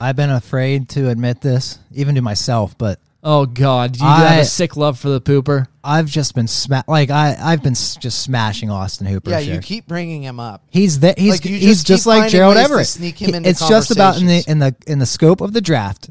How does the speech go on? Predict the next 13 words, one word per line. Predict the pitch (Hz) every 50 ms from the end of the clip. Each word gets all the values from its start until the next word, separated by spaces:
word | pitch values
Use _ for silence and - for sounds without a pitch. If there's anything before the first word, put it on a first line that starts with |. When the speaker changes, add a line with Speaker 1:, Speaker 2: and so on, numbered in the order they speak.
| _ _ -
Speaker 1:
When | 87 107 135 139 139 135
I | 139
started | 147 - - 180 175 175
doing | 170 180 180 175
drafts, | 151 143 131 123 120 117 - 135
it |
was | 127 120 -
just | - 120 - - -
Gerald | 139 147 160 160
Everett. | 151 147 139 113 104 95 - - 117
Don't | 131 143 185 170 185
love | 196 214 196 160
him, | 139 123 117 104